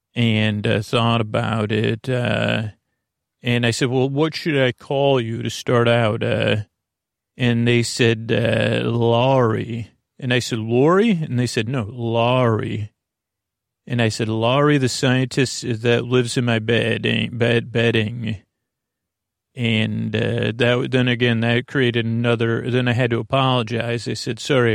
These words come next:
I guess I misspoke. Uh, maybe we should do this like an interview," because that was my idea. But then I was gonna ask you about the interview, and then I misspoke. I should have said,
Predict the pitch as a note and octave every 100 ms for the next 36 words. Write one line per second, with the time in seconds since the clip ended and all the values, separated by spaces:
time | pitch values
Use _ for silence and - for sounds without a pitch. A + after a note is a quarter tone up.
0 | A2+ A#2 A2+ B2 - B2 A#2 A#2+ - -
1 | - B2+ B2+ A2 - A#2+ A#2+ A#2 A2 _
2 | _ _ _ _ _ _ _ _ C#3+ C#3
3 | D3 C3+ D3+ A#2+ A#2+ C3+ B2 - B2+ A#2
4 | B2+ C3+ F3 A#2+ A#2 A2+ A2+ A#2 B2 B2
5 | C3+ B2+ C3+ A#2+ B2+ A#2+ A#2+ A2+ A2+ A#2
6 | C#3+ C#3 A#2 A2+ B2 B2 A2+ C3+ A#2+ B2
7 | B2 - C3+ A#2 A2 B2+ B2 A#2 A#2 A2
8 | A#2 A#2+ A#2+ A#2 - - C3 A#2+ A#2 B2
9 | A2+ C3+ - C3 A#2